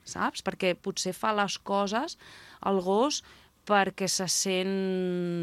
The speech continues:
eh, bueno, té una actitud com de...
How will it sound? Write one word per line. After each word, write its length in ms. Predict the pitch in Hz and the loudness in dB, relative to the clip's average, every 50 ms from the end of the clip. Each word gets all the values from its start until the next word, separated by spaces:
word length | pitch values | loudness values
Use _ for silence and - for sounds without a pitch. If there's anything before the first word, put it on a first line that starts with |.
| 165 160 160 156 - - 104 80 | 0 -2 -2 -4 -4 -8 -10 -8
eh, 800 | 90 165 165 165 165 160 160 160 160 156 156 156 143 139 135 - - | -6 -4 -4 -4 -4 -4 -4 -4 -6 -6 -6 -6 -6 -6 -6 -8 -6
bueno, 320 | - 185 196 170 151 147 - - - - - - - - - - | -4 -4 -4 -4 -4 -8 -10 -14 -18 -20 -20 -18 -16 -16 -8 -2
té 80 | 190 202 | 0 0
una 140 | 208 208 208 | 2 0 0
actitud 420 | - - 226 202 - 214 220 208 | 0 -2 -2 -2 -2 -2 -4 -4
com 220 | - - 254 233 214 | -2 -2 -2 0 0
de... 140 | 202 190 180 | 2 4 4